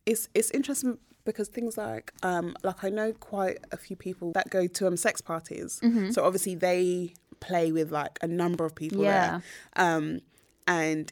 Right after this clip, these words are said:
Speaker 1: it's, it's always, like, a key thing of people's sexual health being, like, up to date and everyone's
Speaker 2: Yeah.
Speaker 1: checked because obviously, like, it's such an, an open
Speaker 2: Yeah.
Speaker 1: An open environment.
Speaker 2: Yeah.
Speaker 1: Um,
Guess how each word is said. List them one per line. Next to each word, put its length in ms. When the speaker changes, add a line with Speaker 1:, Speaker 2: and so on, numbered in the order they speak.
Speaker 1:
it's, 440
it's 240
always, 260
like, 380
a 100
key 300
thing 320
of 180
people's 640
sexual 380
health 340
being, 240
like, 320
up 160
to 120
date 320
and 100
everyone's 340
Speaker 2:
Yeah. 40
Speaker 1:
checked 200
because 220
obviously, 420
like, 220
it's 200
such 360
an, 240
an 180
open 600
Speaker 2:
Yeah. 340
Speaker 1:
An 140
open 640
environment. 720
Speaker 2:
Yeah. 360
Speaker 1:
Um, 540